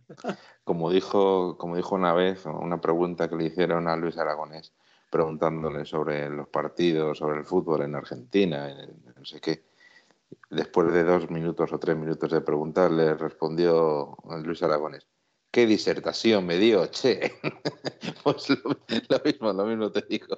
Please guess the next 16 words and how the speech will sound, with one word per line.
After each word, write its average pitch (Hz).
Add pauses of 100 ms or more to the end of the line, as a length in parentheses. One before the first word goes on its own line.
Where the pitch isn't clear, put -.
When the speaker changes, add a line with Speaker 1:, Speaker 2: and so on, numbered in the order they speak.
Speaker 2:
<laughs> 175
Oye, 110
una 135
pregunta 113
indiscreta, 87
David. 73 (760)
Y 107
te 92
lo 87
digo 101
yo 117
que 110
mira 90
cómo 78
estoy, 76
¿eh? 98